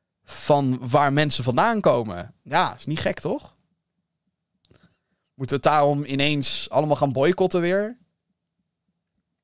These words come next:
En daarom is het, wat mij betreft, extra mooi dat Mick Gordon, die, ehm, hopelijk weer een he-, hele, hele vette soundtrack heeft afgeleverd.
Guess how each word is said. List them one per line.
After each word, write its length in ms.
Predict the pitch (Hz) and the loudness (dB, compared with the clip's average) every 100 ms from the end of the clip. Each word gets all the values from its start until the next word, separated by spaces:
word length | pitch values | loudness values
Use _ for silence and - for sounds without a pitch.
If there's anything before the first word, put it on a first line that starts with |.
| _ - _ | _ -20 _
En 140 | - 190 | 0 4
daarom 300 | 196 190 180 | 4 6 4
is 100 | 165 | 4
het, 220 | 160 - _ | 0 -2 _
wat 160 | 147 151 | 2 4
mij 140 | 143 | 4
betreft, 240 | 131 127 | 2 -2
extra 320 | - 143 - 123 | -2 -2 2 4
mooi 280 | 117 113 | 4 2
dat 240 | 110 107 - | 2 -2 0
Mick 220 | 143 147 | 0 2
Gordon, 460 | 143 135 120 127 120 | 4 4 2 0 0
die, 340 | 120 113 107 _ _ _ _ _ _ _ _ _ - | -2 -2 -8 _ _ _ _ _ _ _ _ _ -8
ehm, 440 | 110 104 101 98 107 _ _ _ _ _ _ _ _ _ _ _ _ _ _ _ _ _ _ | -2 -2 -2 -6 -14 _ _ _ _ _ _ _ _ _ _ _ _ _ _ _ _ _ _
hopelijk 580 | 113 147 254 196 156 127 | 0 4 4 4 2 4
weer 300 | 147 139 113 | 4 4 2
een 140 | 120 | 0
he-, 220 | 117 139 113 | 0 0 2
hele, 280 | 147 170 | 4 4
hele 260 | 131 160 139 | 4 4 2
vette 180 | 139 - | 0 0
soundtrack 340 | 156 170 147 | 0 0 -2
heeft 140 | 117 113 | -4 -4
afgeleverd. 760 | 113 117 104 110 135 - | -2 -2 0 0 -2 -2